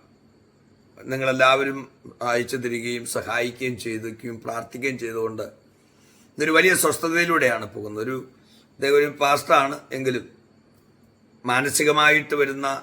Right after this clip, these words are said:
ഏത് സമയവും ആളുകൾ വീട്ടിൽ വരികയും ചോ-, പൈസ ചോദിക്കുകയും വളരെ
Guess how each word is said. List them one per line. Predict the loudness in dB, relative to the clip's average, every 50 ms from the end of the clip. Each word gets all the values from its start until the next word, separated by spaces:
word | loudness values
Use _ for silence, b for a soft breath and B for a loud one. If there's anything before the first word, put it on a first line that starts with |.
| -10 _ _ _ _ _ _ -6 -2 -2
ഏത് | -2 -2 -4 -6 -6
സമയവും | -4 -4 -4 -2 0 0 0
ആളുകൾ | 0 0 0 -2 -2 -4 -4
വീട്ടിൽ | -6 -4 -4 -4 -4 -4
വരികയും | -4 -4 -6 -6 -4 -4 -4 -4 -6 -6
ചോ-, | -4 -4
പൈസ | -4 -4 -4 -4 -4 -2
ചോദിക്കുകയും | -4 -4 -4 -6 -8 -8 -6 -4 -4 -6 -6 -10 _ b b b b b b b b b b -8
വളരെ | -6 -4 0 0 2